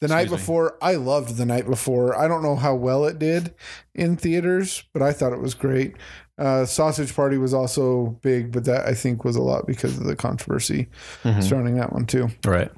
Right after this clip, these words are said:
Speaker 1: But so those guys, but, like, something all of those movies have in common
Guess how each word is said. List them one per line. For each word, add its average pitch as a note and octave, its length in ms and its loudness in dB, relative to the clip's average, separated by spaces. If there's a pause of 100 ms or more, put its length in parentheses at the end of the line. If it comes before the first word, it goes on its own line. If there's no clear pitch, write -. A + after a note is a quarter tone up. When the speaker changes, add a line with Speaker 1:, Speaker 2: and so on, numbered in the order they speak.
(140)
Speaker 1:
But D#3 280 0 (360)
so G3 140 -2
those G#3+ 280 2
guys, G3+ 340 0
but, F#3+ 400 0
like, F3 520 0 (1400)
something B3+ 520 0
all F3+ 300 2
of F#3+ 100 -2
those E3 220 0
movies E3+ 340 0
have D3+ 200 2
in C3 140 0
common C#3+ 540 0